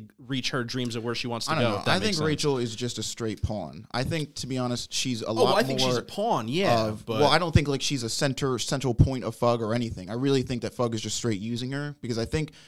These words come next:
Speaker 2: to me, Rachel's character is somebody who's, like, not <laughs> supposed to be a part of this story, right? She
Speaker 1: Mm-hmm.
Speaker 2: found Bam. She found this person who was a lot,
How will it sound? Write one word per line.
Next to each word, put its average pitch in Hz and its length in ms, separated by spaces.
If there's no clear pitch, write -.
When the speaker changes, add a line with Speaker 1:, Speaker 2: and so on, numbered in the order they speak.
Speaker 2:
to 151 100
me, 190 260
Rachel's 165 340
character 127 600
is 117 220
somebody 143 380
who's, 131 200
like, 120 220
not 151 260
<laughs> - 20
supposed 151 400
to 135 80
be 127 180
a 117 60
part 123 280
of 107 80
this 104 140
story, 69 460
right? 117 200
She - 140
Speaker 1:
Mm-hmm. - 100
Speaker 2:
found 147 260
Bam. 123 260
She 123 160
found 139 260
this 127 80
person 113 320
who 113 140
was 113 160
a - 60
lot, 110 340